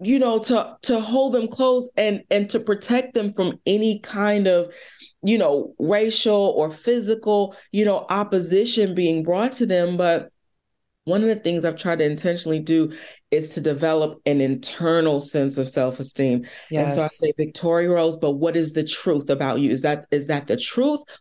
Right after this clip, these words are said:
Speaker 1: or is that a lie?" She said, "That's a lie, Mommy." I said, "So what is the truth?" "I'm fearfully and wonderfully made. I am made in God's image. I am beautiful and lovely. I am unique and powerful." You know, and so, like, really
Speaker 2: Yes.
Speaker 1: rehearsing these things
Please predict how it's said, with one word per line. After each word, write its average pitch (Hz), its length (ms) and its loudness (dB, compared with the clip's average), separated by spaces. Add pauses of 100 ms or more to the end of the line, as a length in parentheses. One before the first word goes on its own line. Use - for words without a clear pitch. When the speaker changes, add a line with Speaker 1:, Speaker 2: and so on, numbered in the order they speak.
Speaker 1:
or 147 140 0
is 147 80 -2
that 151 100 0
a 139 80 0
lie?" 147 240 0
She 156 180 -8
said, 156 200 -4
"That's 165 220 -4
a 202 40 0
lie, 185 200 0
Mommy." 160 340 0
I 156 60 0
said, 160 180 -6
"So 156 100 0
what 180 280 0
is 220 100 -4
the 214 80 -2
truth?" 175 360 -2 (300)
"I'm 165 160 -4
fearfully 202 640 0
and 190 140 0
wonderfully 180 460 0
made. 165 420 0
I 170 180 -2
am 160 140 -2
made 165 240 2
in 190 120 0
God's 185 360 -2
image. 165 380 -2 (240)
I 190 200 -2
am 175 200 0
beautiful 190 580 0
and 180 240 0
lovely. 170 520 0
I 190 180 0
am 175 120 -2
unique 185 420 0
and 185 140 -2
powerful." 180 640 -2 (300)
You 233 220 0
know, 247 160 2
and 233 200 0
so, 285 220 2
like, 233 240 2
really 247 560 2
Speaker 2:
Yes. 190 100 -2
Speaker 1:
rehearsing 170 880 0
these 180 280 -6
things 147 340 0